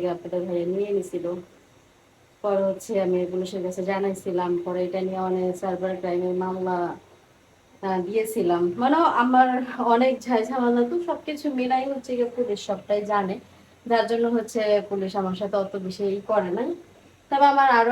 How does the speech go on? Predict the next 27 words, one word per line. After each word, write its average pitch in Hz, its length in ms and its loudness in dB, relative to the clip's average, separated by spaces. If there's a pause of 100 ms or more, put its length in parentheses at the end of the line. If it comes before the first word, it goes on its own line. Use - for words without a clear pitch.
একদিন 247 300 -6
যাইতে 233 340 0
হবে, 220 220 2 (140)
এটা 302 200 2
আজকে - 280 -2
আমি 202 140 4 (140)
মানে 190 180 4 (720)
সুরাহা 285 380 4
করতে 240 260 2
পারিনি। 214 240 2 (140)
এই 214 60 2 (200)
আজকে 220 240 -4 (100)
হলো 233 220 4 (1800)
একটা 220 160 2 (100)
নোটিশ 233 300 4 (120)
আসছে, 214 300 0 (140)
সেই 202 240 -2
নোটিশে 196 340 -6
আমার 190 280 -2
কিছু 185 200 -10 (160)
সাইনের 214 500 2 (100)
প্রয়োজন 202 340 -6 (140)
ছিল, 185 160 -4 (640)
সেই 226 180 6
জন্য 220 160 4 (120)
হইলো 196 260 2
আমি 190 120 2